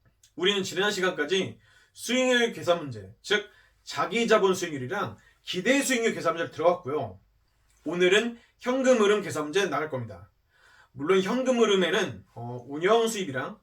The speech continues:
매각 수입이 있는데, 어, 매각 수입 같은 경우는 주로 이론 문제에서 많이 나오기 때문에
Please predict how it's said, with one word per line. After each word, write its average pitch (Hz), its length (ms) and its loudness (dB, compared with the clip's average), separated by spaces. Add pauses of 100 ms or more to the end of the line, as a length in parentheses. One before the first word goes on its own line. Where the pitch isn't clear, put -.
매각 190 340 -6
수입이 185 260 -6
있는데, 120 580 -6 (440)
어, 135 160 -4
매각 214 300 8
수입 285 180 -6
같은 190 240 -6
경우는 147 480 -6
주로 139 260 -10
이론 180 400 -4
문제에서 185 300 -2
많이 135 160 -6
나오기 123 320 -10
때문에 127 520 -8